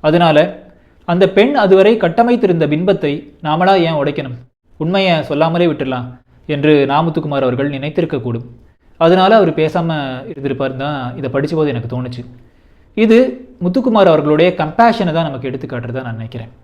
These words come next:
இந்த கட்டுரையில் அவர் எழுதியிருப்பதில் குறிப்பாக ஒரு பகுதி என்னுடைய மனதை ஆழமாக தொட்டது. அந்த வரிகள், "ரயிலின் ஜன்னல் கம்பிகளில் உறைந்து போயிருக்கும் கண்ணீர் துளிகளில்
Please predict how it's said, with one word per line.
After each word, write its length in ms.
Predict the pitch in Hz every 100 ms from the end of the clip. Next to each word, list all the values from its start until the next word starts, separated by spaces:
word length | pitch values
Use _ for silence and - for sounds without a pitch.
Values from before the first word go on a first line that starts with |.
| _ _ _ _
இந்த 300 | 208 233 220
கட்டுரையில் 540 | 175 156 226 202 156 165
அவர் 180 | 143
எழுதியிருப்பதில் 760 | 143 165 185 - 139 131 147 - _ _ _
குறிப்பாக 480 | - 220 233 202 202
ஒரு 160 | 165 170
பகுதி 480 | 170 175 151 151 _ _
என்னுடைய 320 | 151 147 143
மனதை 260 | 131 151 165
ஆழமாக 460 | 131 135 143 143 143
தொட்டது. 380 | 127 127 123 123 - - _ _ _ _ _ _
அந்த 220 | 151 147
வரிகள், 480 | 131 135 175 135 123 - _ _ _ _ _ _ -
"ரயிலின் 500 | 151 185 208 196 156
ஜன்னல் 360 | 151 180 214
கம்பிகளில் 540 | 208 160 160 151 147 139
உறைந்து 360 | 139 185 208
போயிருக்கும் 500 | 175 156 143 135 139
கண்ணீர் 380 | 123 139 175 190
துளிகளில் 480 | 165 139 127 127